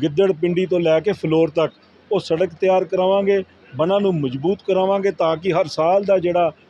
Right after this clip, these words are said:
ਡਰ ਹੈ ਹੜ੍ਹਾਂ ਦਾ, ਉਹ ਡਰ ਹੈ ਜਿਹੜਾ ਜਨਤਾ, ਅ, ਤੋਂ ਦੂਰ ਹੋ ਸਕੇ। ਔਰ ਇੱਥੋਂ ਦੀਆਂ ਜਿਹੜੀਆਂ ਸੜਕਾਂ,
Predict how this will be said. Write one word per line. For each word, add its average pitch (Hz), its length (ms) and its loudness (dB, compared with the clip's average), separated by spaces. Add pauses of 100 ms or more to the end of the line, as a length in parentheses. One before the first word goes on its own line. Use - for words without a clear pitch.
(260)
ਡਰ 190 300 4
ਹੈ 135 160 -4 (100)
ਹੜ੍ਹਾਂ 180 220 2
ਦਾ, 151 140 0 (400)
ਉਹ 240 100 0
ਡਰ 170 260 0
ਹੈ 180 60 4
ਜਿਹੜਾ 156 260 -2
ਜਨਤਾ, 143 600 -4 (520)
ਅ, 135 40 -2
ਤੋਂ 170 240 -4
ਦੂਰ 139 340 -4
ਹੋ 170 100 -2
ਸਕੇ। 170 400 -4 (400)
ਔਰ 160 140 0
ਇੱਥੋਂ 165 260 -4
ਦੀਆਂ 160 180 2
ਜਿਹੜੀਆਂ 151 320 0
ਸੜਕਾਂ, 151 460 -2